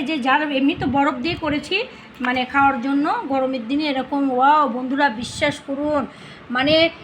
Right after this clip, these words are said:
একদম চমৎকার। প্লিজ বন্ধুরা আপনারা আমার চ্যানেলটি like, শেয়ার, কমেন্ট করে সাবস্ক্রাইব করে বেল বাটনে ক্লিক করে রাখুন, নোটিফিকেশন পেয়ে যাবেন। প্লিজ, প্লিজ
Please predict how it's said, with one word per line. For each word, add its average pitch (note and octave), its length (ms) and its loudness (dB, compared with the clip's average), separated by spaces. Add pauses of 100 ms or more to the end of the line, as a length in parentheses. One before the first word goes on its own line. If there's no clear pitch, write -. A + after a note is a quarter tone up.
(180)
একদম C4 260 -2 (100)
চমৎকার। D4+ 380 0 (100)
প্লিজ D4 280 0
বন্ধুরা C#4+ 320 2
আপনারা C#4 300 -2
আমার C#4+ 160 0
চ্যানেলটি C4+ 380 -4
like, C4 200 2
শেয়ার, D4 220 0
কমেন্ট C4+ 240 -2
করে C#4 100 0
সাবস্ক্রাইব - 460 -6
করে C#4+ 100 -4
বেল C4 260 -4
বাটনে D4 340 -2
ক্লিক C#4 280 -8
করে C#4+ 120 0 (100)
রাখুন, D#4 300 0 (400)
নোটিফিকেশন C#4+ 420 0 (100)
পেয়ে C4+ 220 4
যাবেন। D4 260 0
প্লিজ, D4 180 -2 (100)
প্লিজ C#4+ 160 -2